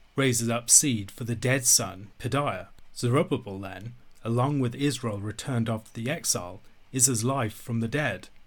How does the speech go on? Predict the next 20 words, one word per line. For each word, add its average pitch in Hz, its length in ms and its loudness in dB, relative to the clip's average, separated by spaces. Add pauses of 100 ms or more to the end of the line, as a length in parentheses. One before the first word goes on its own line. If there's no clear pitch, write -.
(140)
With 117 100 -2
the 120 80 -4
curse 123 320 0
upon 120 300 -2
Jeconiah 120 600 0
or 110 80 -8
Jehoiakim, 113 720 -6 (220)
it 127 120 -4
seems 160 380 4
as 113 80 -2
if 120 180 0
that 120 240 -4
line 127 280 2
of - 120 -8
the - 60 -18
family 147 380 -2
had 104 180 -10
been 117 180 -2
wiped 127 360 -4
out, 143 380 -4